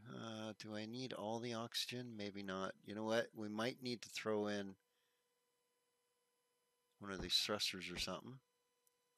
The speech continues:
Okay. Let's have a look. So let's grab one of these at a time.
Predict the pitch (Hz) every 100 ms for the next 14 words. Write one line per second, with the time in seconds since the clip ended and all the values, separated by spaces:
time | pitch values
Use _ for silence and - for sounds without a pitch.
0 | _ _ - - - _ 110 - 85 -
1 | _ _ - - - _ _ _ _ _
2 | - - _ - 113 120 113 107 82 -
3 | _ _ _ _ - - 539 _ _ _
4 | _ _ _ _ _ _ _ _ _ 508
5 | _ _ _ 494 _ _ _ _ _ _
6 | _ - - - - - 131 90 87 95
7 | - 113 101 98 110 127 127 120 113 107
8 | 104 92 85 85